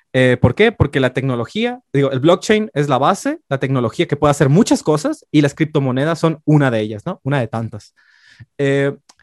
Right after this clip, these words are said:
un problema del dinero muy común, también soy, o sea, algo que me he dedicado es a la filosofía del dinero, porque algo que no me gusta en la filosofía es que a veces estamos tan viciados con ciertos conceptos que ya pensamos que son peyorativos, ¿no? Como el dinero.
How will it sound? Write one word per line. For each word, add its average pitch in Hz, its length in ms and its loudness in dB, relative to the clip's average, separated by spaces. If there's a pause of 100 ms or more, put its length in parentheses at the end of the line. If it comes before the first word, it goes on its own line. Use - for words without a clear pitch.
(120)
un 254 180 2
problema 311 460 2
del 208 140 2
dinero 151 360 2
muy 151 140 0
común, 165 300 -4
también 120 260 -4
soy, 139 240 0
o 135 100 -4
sea, 110 100 -4
algo 117 160 -2
que 123 200 0
me 127 100 0
he 127 40 4
dedicado 135 280 2
es - 80 -4
a 147 40 0
la 135 100 2
filosofía 135 500 0
del 147 140 4
dinero, 127 440 -2
porque 131 340 0
algo 131 220 0
que 123 240 0
no 123 120 2
me 143 80 4
gusta 156 300 0
en 180 40 -2
la 170 80 -2
filosofía 160 680 -2
es 139 340 0
que 147 320 0 (1300)
a 151 100 0
veces 196 520 0
estamos 180 340 0
tan 220 140 2
viciados 185 500 0
con 175 140 -2
ciertos 185 320 -2
conceptos 208 500 -2
que 175 120 -2
ya 139 120 4
pensamos 160 520 -2
que 127 260 -2
son 139 180 -2
peyorativos, 131 640 0
¿no? 160 140 -8
Como 139 240 0
el 127 80 2
dinero. 120 360 0